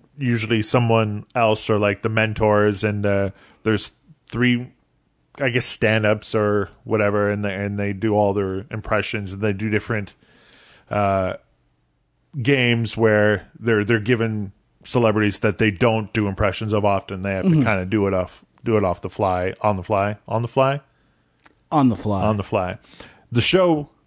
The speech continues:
Speaker 1: hosted, but get ready for this, a legend in film and television, basically Hollywood royalty,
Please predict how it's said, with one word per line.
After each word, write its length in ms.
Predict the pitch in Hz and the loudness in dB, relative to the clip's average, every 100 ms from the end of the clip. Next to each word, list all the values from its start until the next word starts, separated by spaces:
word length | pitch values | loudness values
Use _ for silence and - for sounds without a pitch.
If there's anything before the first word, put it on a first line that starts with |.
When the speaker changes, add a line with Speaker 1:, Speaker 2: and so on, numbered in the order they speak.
| _ _ _ - | _ _ _ -2
Speaker 1:
hosted, 640 | 196 208 - 107 95 110 _ _ _ _ _ _ _ _ _ _ _ _ _ | 0 2 0 0 0 -6 _ _ _ _ _ _ _ _ _ _ _ _ _
but 180 | - 104 | -4 -2
get 160 | 120 139 | 0 2
ready 220 | 147 156 | 2 2
for 160 | 147 151 | 2 2
this, 480 | 120 87 - - - _ _ _ _ _ - | 2 -2 -6 -10 -16 _ _ _ _ _ 0
a 60 | 131 | 2
legend 800 | 131 151 160 123 98 85 90 - _ _ _ _ _ _ - | 4 2 2 0 -2 -4 -12 -16 _ _ _ _ _ _ -4
in 160 | 110 | -2
film 640 | 98 - 127 117 113 113 - _ _ | -2 0 2 4 2 -2 -8 _ _
and 200 | - 107 | -8 -6
television, 760 | - 120 104 98 92 98 92 95 _ _ _ _ _ _ _ - | 0 2 2 0 -2 -4 -6 -12 _ _ _ _ _ _ _ -10
basically 500 | 107 165 170 131 123 | -2 0 0 0 2
Hollywood 480 | 113 127 123 113 104 | 2 2 4 4 2
royalty, 600 | 101 113 110 92 82 80 | 2 2 2 -2 -8 -12